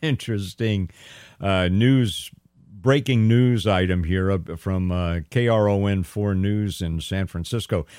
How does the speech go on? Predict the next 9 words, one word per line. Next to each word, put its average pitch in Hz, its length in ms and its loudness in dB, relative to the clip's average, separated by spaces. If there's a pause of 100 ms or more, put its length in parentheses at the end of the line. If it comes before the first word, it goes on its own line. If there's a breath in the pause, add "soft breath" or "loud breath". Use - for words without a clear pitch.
(140 loud breath)
Apparently, 190 540 0
a 113 80 2
man 117 580 0 (480)
who 127 160 -2
called 139 300 4
himself 123 580 2
a 101 160 2
pro-life 131 760 2
Spider-Man 90 1080 -2